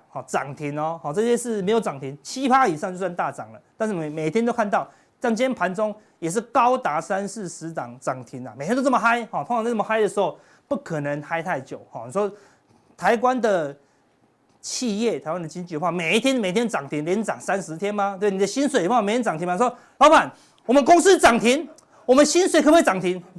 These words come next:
你是能够涨一趴就偷笑了，还涨停，对不对？你说你是钢铁股欸，我们是钢铁股，钢铁股连拉三根涨停欸，我薪水可不可以调三趴就好了？我们台湾经济有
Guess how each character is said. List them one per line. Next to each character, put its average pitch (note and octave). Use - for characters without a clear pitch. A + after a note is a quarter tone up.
你 G3
是 D#4
能 C4+
够 D#4
涨 A#3+
一 C4+
趴 C4
就 A#3+
偷 C4
笑 C4+
了， C#3+
还 C#4
涨 F#3+
停， F3+
对 A#3+
不 B3+
对？ F#3
你 C4+
说 F4
你 C#4+
是 E4
钢 F4
铁 D#4+
股 C#4+
欸， F3+
我 F#3
们 C4
是 D#4
钢 D#4+
铁 D#4
股， A#3+
钢 E4+
铁 E4+
股 C#4+
连 D4
拉 E4
三 E4
根 F4
涨 G#3
停 A3
欸， B3+
我 C#3+
薪 C#4
水 B3
可 A3
不 -
可 C4
以 -
调 G3+
三 D4+
趴 D4
就 F4+
好 D#3
了？ C3+
我 A#3
们 -
台 C4
湾 C#4
经 C#4
济 B3+
有 E3+